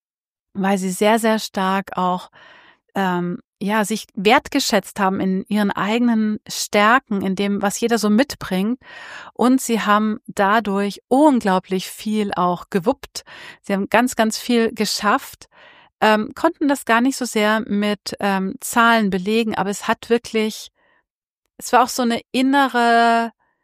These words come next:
ja, Zufriedenheit und so ein inneres Lachen in diesem Team,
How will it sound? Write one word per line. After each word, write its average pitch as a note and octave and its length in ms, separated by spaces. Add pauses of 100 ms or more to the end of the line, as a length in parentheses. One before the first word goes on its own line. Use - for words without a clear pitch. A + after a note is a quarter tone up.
(540)
ja, G#3+ 380
Zufriedenheit A3+ 1080
und G3+ 120
so G#3+ 80
ein - 180
inneres A#3 800
Lachen G#3 760
in G3 220
diesem F#3 440
Team, G3 640